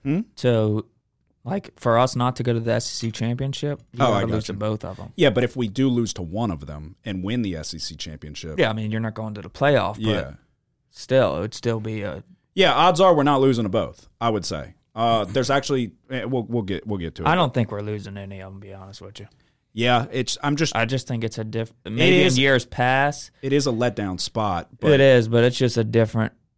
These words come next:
Speaker 1: that was
Speaker 2: it,
Speaker 1: like, I put
Speaker 2: it's
Speaker 1: the
Speaker 2: different timing.
Speaker 1: I tweeted out, that's what, one of the first things I tweeted was, "Now the real test begins." Like, his, his biggest coaching test is gonna be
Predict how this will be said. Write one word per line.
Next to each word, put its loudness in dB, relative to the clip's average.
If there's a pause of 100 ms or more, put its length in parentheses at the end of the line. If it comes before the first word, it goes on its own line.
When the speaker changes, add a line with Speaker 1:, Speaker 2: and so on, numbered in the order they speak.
(460)
Speaker 1:
that 0
was 4
Speaker 2:
it, 2
Speaker 1:
like, -4
I 0
put 0
Speaker 2:
it's 0
Speaker 1:
the -8
Speaker 2:
different 0
timing. -4 (120)
Speaker 1:
I -2
tweeted 0
out, 2
that's -4
what, -2 (220)
one -6
of -2
the -10
first -4
things -4
I -6
tweeted -4
was, -6
"Now -2
the -4
real -2
test -6
begins." -4
Like, -6
his, -6 (280)
his -8
biggest -6
coaching -6
test -8
is -8
gonna -6
be -6